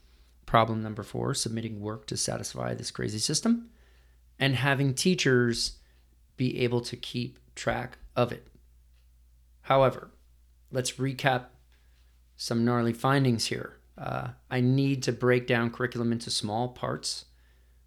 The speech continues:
look at it more granularly. Like my old principal used to say to me, Joe, she'd say, "It's gotta be granular." Uh, I love that lady. She was awesome. What is smaller than elements,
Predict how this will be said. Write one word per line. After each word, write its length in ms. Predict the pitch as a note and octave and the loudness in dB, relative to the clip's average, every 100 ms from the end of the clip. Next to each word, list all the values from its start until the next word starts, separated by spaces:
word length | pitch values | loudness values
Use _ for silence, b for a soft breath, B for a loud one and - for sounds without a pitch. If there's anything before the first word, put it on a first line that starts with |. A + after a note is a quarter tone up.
| _ | _
look 160 | - B2+ | -6 -2
at 80 | A2+ | 0
it 80 | A#2+ | 0
more 160 | A#2 | -4
granularly. 640 | A2+ B2+ B2+ A#2 G#2+ A2 B2 - | 2 4 6 4 0 -6 -8 -10
Like 180 | A#2 A2+ | -8 -6
my 160 | A2 | -6
old 360 | - A#2 A#2 A#2 | -2 0 0 -2
principal 360 | B2 A#2 - | -6 -8 -8
used 240 | A#2+ A2+ - | -10 -8 -6
to 60 | |
say 220 | A#2+ - A2+ | -4 -4 -4
to 60 | |
me, 260 | A2 G#2+ G#2+ b b b | -6 -8 -12 b b b
Joe, 300 | - C3 C3 | 0 4 4
she'd 220 | B2+ - A#2+ | 2 -4 -8
say, 440 | B2+ A#2+ A2+ G#2+ - _ _ _ | -6 -4 -6 -10 -16 _ _ _
"It's 160 | - - | -14 -6
gotta 400 | - C3+ C#3 C#3 | 2 4 4 4
be 140 | C#3+ | 2
granular." 760 | C3+ C3+ C3 C3 A#2+ G#2+ G2+ b b b b b b b b _ | 4 4 4 4 2 0 -6 b b b b b b b b _
Uh, 180 | G#2 A2 | -8 -8
I 60 | A#2+ | -2
love 200 | A#2 B2+ | 2 4
that 180 | B2 A#2+ | 2 4
lady. 300 | B2+ B2 B2 | 4 4 2
She 140 | - | -2
was 140 | G2+ G#2+ | -4 0
awesome. 520 | A2 A2+ A2 A2 G#2 _ - _ _ | 2 0 -4 -8 -10 _ -20 _ _
What 200 | A#2+ A#2 | -8 -8
is 260 | - A2+ G#2 | -8 -8 -2
smaller 840 | - - B2 A#2 A#2 A#2+ A#2+ B2 | 0 2 2 2 2 2 2 2
than 220 | A#2+ G#2+ A#2 | 2 -2 0
elements, 640 | B2 B2 B2+ B2 - - | 4 6 8 6 2 -4